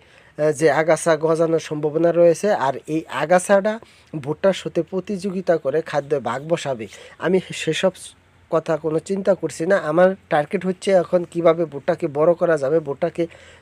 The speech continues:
দ্রুত বাড়ানো যাবে, সেটাই আমার টার্গেট। আর এই টার্গেটকে সামনে রেখেই,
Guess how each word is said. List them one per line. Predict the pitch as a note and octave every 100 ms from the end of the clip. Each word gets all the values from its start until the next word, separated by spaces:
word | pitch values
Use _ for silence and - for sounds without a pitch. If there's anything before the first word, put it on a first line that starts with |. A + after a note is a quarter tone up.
| _ C#3+
দ্রুত | F3 F3+ F3
বাড়ানো | E3+ D3 C3 D3 E3
যাবে, | E3 E3+
সেটাই | F3+ E3 D#3+ D#3+
আমার | D3+ D#3+ D#3+ - _ _ _ _ _ _ _ _ _
টার্গেট। | E3 E3 - D#3 - - - - -
আর | C#3+ C#3
এই | C3+ D#3+ -
টার্গেটকে | D#3+ - G3+ - - G3
সামনে | F#3 - E3+ F3 F3+
রেখেই, | F3 E3+ F3 D#3+